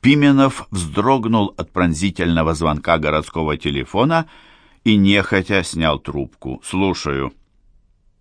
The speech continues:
«У меня для тебя неприятное известие», — сказал Иван.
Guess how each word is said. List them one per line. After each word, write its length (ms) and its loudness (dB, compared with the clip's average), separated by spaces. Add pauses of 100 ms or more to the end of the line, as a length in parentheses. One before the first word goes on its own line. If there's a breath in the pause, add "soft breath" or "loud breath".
(360)
«У 80 0
меня 400 2
для 200 -2
тебя 380 -2
неприятное 1000 -2
известие», — 800 -6 (380 soft breath)
сказал 500 -2
Иван. 360 -2